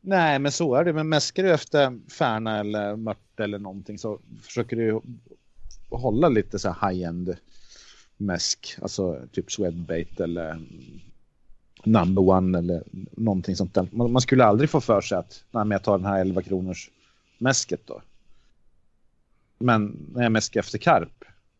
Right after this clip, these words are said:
<laughs> så, ja, men vad fan, jag kan ju inte mäska med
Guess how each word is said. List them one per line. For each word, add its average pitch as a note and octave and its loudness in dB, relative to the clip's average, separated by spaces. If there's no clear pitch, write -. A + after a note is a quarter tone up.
<laughs> C3 -2
så, - -20
ja, A2+ 0
men G#2+ -4
vad G#2 -2
fan, G#2 -6
jag G2+ -14
kan G#2 -8
ju F#2 -8
inte C#3 -8
mäska A2 -4
med F#2 -4